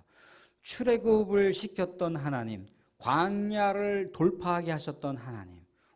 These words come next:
홍해 바다를 건너게 하셨던 하나님, 이스라엘 백성들에게 먹을 것과 양식을 공급해 주셨던 하나님, 이스라엘 백성들의 가나안 노정 가운데서, 어, 때로는 태양을 구름 기둥으로 막아주시고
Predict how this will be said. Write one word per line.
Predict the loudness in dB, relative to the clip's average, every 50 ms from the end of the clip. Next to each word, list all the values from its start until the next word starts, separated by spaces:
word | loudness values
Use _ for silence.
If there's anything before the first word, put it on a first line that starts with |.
| -4
홍해 | -2 0 0 2 2
바다를 | 2 2 4 4 2 0 0
건너게 | 0 0 -2 -2 0 -2 -2 -2 -2
하셨던 | -4 -4 -6 -8 -12 -12 -12 -10 -10 -10
하나님, | -10 -12 -14 -14 -16 -20 -20 -20 _ _ _ _ _ _ _ _ _ _ 0
이스라엘 | 2 4 4 4 4 4 4 4
백성들에게 | 4 2 -2 -2 -6 -8 -6 -6 -4 -4 -4 -4 -4 -4 -4 -4 -4 -4 -6 -4 0
먹을 | 2 2 2 2 0
것과 | -2 -4 -4 -4 -8 -12 -6 -2 -2 0 0 -2 -2 -4 -4
양식을 | -4 -2 0 0 0 -2 -2 -4 -4 -4 -4 -4
공급해 | -2 -2 -2 -2 -2 -6 -6 -6 -8
주셨던 | -8 -8 -12 -12 -10 -12 -12 -12
하나님, | -12 -14 -16 -16 -18 -20 -20 _ _ _ _ _ 0
이스라엘 | 4 4 4 4 4 4 4 4 4
백성들의 | 2 -2 -2 -6 -4 -4 -2 -4 -4
가나안 | -2 -2 -2 0 0 0 0
노정 | 0 0 2 2 2 2
가운데서, | 2 0 0 0 -2 -4 -6 -6 -8 -8 -8 -10 -12 -12 -12 -14 -16 _ _ _ _ -18
어, | -16 -8 0
때로는 | 2 4 4 4 2 0 -2 -4 -6 -8 -10 -12 -20 -20 _
태양을 | -12 -6 -2 0 2 2 2 2 2 2 2 2 0 -4 -10 -14
구름 | -8 -4 -2 0 0 0
기둥으로 | 0 0 0 0 0 0 0
막아주시고 | -2 -2 -2 -2 -6 -6 -6 -10 -12 -14 -18 -20